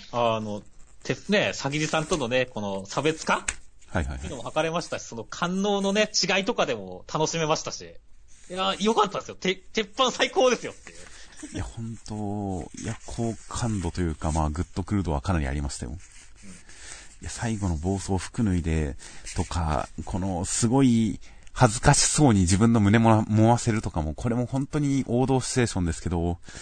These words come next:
Speaker 2: 王道を本当にそつなくというか、すごい気を利かせて気を配って、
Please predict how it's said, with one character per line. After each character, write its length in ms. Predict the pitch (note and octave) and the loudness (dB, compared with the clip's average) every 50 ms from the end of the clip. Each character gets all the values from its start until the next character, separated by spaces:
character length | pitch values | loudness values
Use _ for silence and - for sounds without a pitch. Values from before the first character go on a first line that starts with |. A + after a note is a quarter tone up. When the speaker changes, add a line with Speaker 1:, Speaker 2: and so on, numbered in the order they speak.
| - - - - - - - | -14 -16 -16 -16 -16 -10 -4
Speaker 2:
王 240 | - A#2 A#2+ A#2+ B2+ | -2 -2 0 0 2
道 320 | B2+ B2 B2 B2 A2+ G2+ | 2 4 4 4 2 0
を 40 | G2 | -2
本 260 | - - A#2 A2 C#3 - - - - | -2 -2 -2 -2 -4 -6 -12 -8 -4
当 100 | - E3+ | 0 0
に 100 | D#3+ D#3 | 0 0
そ 160 | - - D#3 | 0 -2 -4
つ 140 | - - C3+ | -4 2 2
な 100 | C#3 C3+ | 2 2
く 100 | - - | 2 0
と 120 | - F#2+ | -4 -2
い 80 | F2+ E2+ | -2 -2
う 40 | F2 | -4
か、 460 | - - - D2 D2 D2+ - - - - - - - - | -6 -6 -4 0 0 2 0 0 -4 -8 -12 -16 -18 -14
す 240 | - - - - B2 | -10 -8 -6 -4 -2
ご 160 | A#2+ C#3 C3+ | 0 0 0
い 80 | B2+ - - | 0 -2 -4
気 160 | - - C3+ | -2 0 0
を 80 | C3 B2+ | 2 0
利 100 | - - | 0 -4
か 180 | - - B2+ - - - - - | -4 -6 -6 -6 -6 -8 -8 -8
せ 200 | - - C3 A#2+ | -2 0 0 0
て 100 | - A#2+ | 0 -2
気 200 | - - - C#3 | -2 2 2 2
を 80 | C#3 - | 2 2
配 240 | - - A2+ C3 C#3 | 0 2 2 2 2
っ 40 | - - - - | 0 -4 -8 -6
て、 240 | G2+ G2 - - | -4 -4 -4 -6